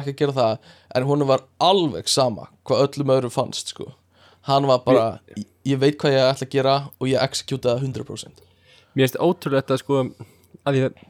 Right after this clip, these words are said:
Speaker 2: já, mín spurning til þessa
Speaker 1: Mm.
Speaker 2: manns er,
Speaker 1: Mm.
Speaker 2: af hverju,
Speaker 1: Mm.
Speaker 2: ef þér er alveg sama hvað fólki finnst um þig,
Speaker 1: Mhm.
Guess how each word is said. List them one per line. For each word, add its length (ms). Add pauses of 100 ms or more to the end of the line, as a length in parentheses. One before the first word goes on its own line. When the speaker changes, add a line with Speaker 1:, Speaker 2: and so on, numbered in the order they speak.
(220)
Speaker 2:
já, 160 (540)
mín 180
spurning 460 (240)
til 100
þessa 220
Speaker 1:
Mm. 40
Speaker 2:
manns 360 (240)
er, 240
Speaker 1:
Mm. 120 (920)
Speaker 2:
af 280
hverju, 440 (640)
Speaker 1:
Mm. 260 (760)
Speaker 2:
ef 140
þér 200
er 80
alveg 340
sama 320
hvað 160
fólki 260
finnst 240
um 60
þig, 160 (300)
Speaker 1:
Mhm. 520